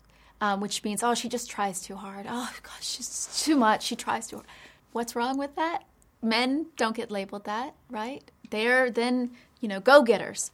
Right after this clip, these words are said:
Men are go-getters and w-, girls are tryhards. I wanna eliminate that. So I wanna put as many depictions of women in the media that are ambitious, that are prepared, um, outgoing, go-getters as we can. So young girls that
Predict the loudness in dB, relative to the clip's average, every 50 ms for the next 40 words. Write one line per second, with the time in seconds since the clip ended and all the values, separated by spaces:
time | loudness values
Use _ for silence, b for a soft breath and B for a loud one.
0 | -4 0 2 4 4 4 2 2 0 0 2 2 0 0 -2 -4 -4 -4 -4 -2
1 | -2 -4 -4 -2 -2 -2 -2 -2 -6 -8 -6 -6 -4 -4 -4 -6 -8 -10 -10 -12
2 | B B B B B 4 4 4 4 2 2 2 2 2 0 0 -2 -4 -6 -8
3 | -8 -8 -8 -8 -8 -10 -12 -16 B B B B B B 0 4 4 4 4 4
4 | 2 -2 -4 -4 -4 -2 -2 0 0 2 2 2 0 0 -4 -6 -10 -10 -8 -8
5 | -6 -6 -6 -6 -6 -6 -8 -6 -6 -6 -6 -8 -8 -8 -8 -8 -6 -6 -6 -6
6 | -6 -6 -6 -8 -8 -10 B B B B B B B 0 2 2 2 -2 -4 -8
7 | -16 _ _ _ _ _ _ 0 0 2 0 0 -4 -4 -4 -6 -8 -8 -6 -6
8 | -6 -6 -6 -10 -14 -14 -12 -10 -10 -8 -8 -8 -10 -12 -14 -16 -14 -12 -12 -12
9 | -14 -8 -2 0 0 0 0 -2 -6 -6 -6 -6 -8 -10 -6 0 2 2 2 2
10 | 0 -4 -8 -8 -8 -10 -10 -10 -8 -8 -8 -8 -8 -10 -10 -10 -8 -6 -4 -4
11 | -4 -4 -6 -6 -4 -4 -2 -2 -2 -2 -2 -2 -2 -2 -2 -2 -2 -2 -4 -4